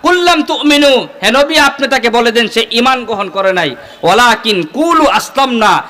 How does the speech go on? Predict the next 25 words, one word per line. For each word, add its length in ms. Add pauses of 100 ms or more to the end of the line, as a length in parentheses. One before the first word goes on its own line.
(160)
সে 160
যাতে 200
এটা 240
বলে 280
যে 100
আমি 180
ইসলাম 340
ধর্ম 260
গ্রহণ 180
করছি। 300
সুবহানাল্লাহ 500
বলেন। 220 (1300)
এটা 180
হলো 140
দ্বিতীয় 400
স্তর 320
ঈমান। 460 (360)
তিন 240
নম্বর 420
স্তর 320
হলো 180
এহসান। 720 (680)
এহসান 520
কাকে 300
বলে? 340